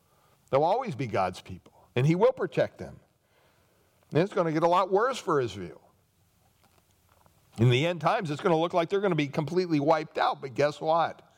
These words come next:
They're not gonna be. <laughs> See, that's why it's important to understand those who curse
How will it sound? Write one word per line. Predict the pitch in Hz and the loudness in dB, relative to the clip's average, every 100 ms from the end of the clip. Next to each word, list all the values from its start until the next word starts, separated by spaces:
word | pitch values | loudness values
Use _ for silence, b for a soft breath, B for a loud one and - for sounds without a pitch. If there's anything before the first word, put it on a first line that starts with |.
| b b | b b
They're | - | 0
not | 117 123 | 0 0
gonna | 147 190 | 0 0
be. | 156 139 139 _ | -2 -4 -8 _
<laughs> | 165 - _ b b b b b b b b b _ _ _ - - - - _ _ _ _ _ _ _ _ | -12 -12 _ b b b b b b b b b _ _ _ -20 -20 -20 -20 _ _ _ _ _ _ _ _
See, | 143 | 2
that's | 160 180 | 2 4
why | 180 | 0
it's | 147 | 0
important | 139 165 151 | -4 -2 0
to | 135 | 0
understand | 135 120 180 147 | -2 -2 0 2
those | 135 151 - | 2 0 -2
who | 123 113 B B B _ | -2 -2 B B B _
curse | - 175 160 - | -2 -2 -2 -8